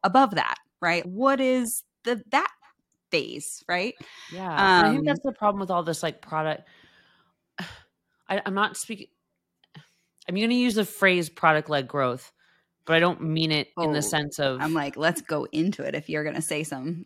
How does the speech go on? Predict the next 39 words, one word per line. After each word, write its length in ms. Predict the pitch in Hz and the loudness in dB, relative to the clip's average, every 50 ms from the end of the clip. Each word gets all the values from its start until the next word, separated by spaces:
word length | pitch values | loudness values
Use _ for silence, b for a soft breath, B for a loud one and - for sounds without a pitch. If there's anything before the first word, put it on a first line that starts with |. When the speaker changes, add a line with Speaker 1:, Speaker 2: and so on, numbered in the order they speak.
| - | -8
Speaker 1:
something 340 | - - 170 185 185 175 160 | -4 -2 -2 -2 -2 -2 -2
about 240 | 151 147 151 135 - | 0 0 -2 -2 -2
product-led 480 | - 143 135 135 135 - - - - - | -6 -6 -6 -6 -8 -8 -10 -10 -10 -8
growth." 260 | - 170 - 185 - _ B B B B B | -6 -6 -6 -8 -10 _ B B B B B
Speaker 2:
No, 320 | 208 202 220 202 175 160 | 4 6 8 8 6 6
because 240 | 147 196 180 202 196 | 4 2 2 2 4
I 120 | 202 185 | 4 2
don't 380 | 185 156 214 214 226 254 - - | 2 4 4 4 4 4 0 -2
mean 420 | 220 214 214 208 202 202 196 190 - | -2 0 2 2 2 2 0 -2 -2
the 220 | 160 156 175 165 160 | 0 2 2 2 0
practice 840 | - - - - 180 160 156 160 - - - 147 127 120 127 - - | -2 -8 -2 2 4 4 4 2 -2 -6 -4 -4 -4 -4 -6 -6 -4
or 200 | - 160 147 143 | -2 -2 -2 -2
the 440 | 135 156 147 139 135 127 131 127 - _ _ | 0 0 0 0 0 -2 -2 -6 -12 _ _
whatever 320 | 170 175 180 180 165 165 | 0 2 2 2 2 2
that's 220 | 165 160 156 156 - | 2 0 0 -2 -4
called 260 | - - 151 151 151 | -6 -2 0 0 0
as 60 | 143 139 | -2 -4
a 80 | 139 | -6
thing. 220 | 127 147 135 127 - | -6 -8 -8 -8 -8
It's, 140 | 147 143 - - - | -10 -14 -14 -14 -14
it's 140 | - 151 - | -14 -10 -6
when 300 | 170 170 160 156 156 151 b b b b b _ _ - | -6 -6 -4 -6 -8 -10 b b b b b _ _ -4
people 360 | - 247 240 - 247 247 247 | -2 -2 -2 0 2 0 0
create 320 | - - - 226 208 196 180 | 0 0 2 4 4 4 2
a 40 | |
product 560 | 180 - - 175 170 170 165 165 160 - - - | 0 -2 0 2 4 4 4 2 0 -2 -6 -8
to 80 | 170 | -8
solve 320 | - - 170 156 151 143 147 | -4 -2 0 0 0 0 -2
a 60 | 139 | -4
problem, 760 | - - - 147 139 143 135 131 127 110 90 73 - - - _ _ - | -4 -2 0 0 2 0 0 -2 -4 -6 -6 -8 -14 -16 -18 _ _ -2
and 180 | 185 185 180 | 0 0 2
then 160 | 175 170 170 165 | 0 0 0 0
the 120 | 165 160 | 0 -2
rest 380 | 147 143 185 190 202 - - 214 | 0 2 2 2 2 0 -2 -2
of 140 | 196 165 | -2 -2
their 180 | - 185 170 165 | 0 -2 -2 -2
strategy 640 | 151 - - - 170 147 156 156 151 139 143 143 139 | -2 -4 -2 0 2 2 2 0 -2 -6 -8 -8 -8
becomes 580 | 131 151 139 - - - 151 143 143 143 135 - - | -8 -8 -10 -8 -6 -4 -2 -2 -2 -4 -6 -6 -8
about 440 | 147 - 139 135 135 131 127 - | -4 -2 0 2 2 0 -2 -8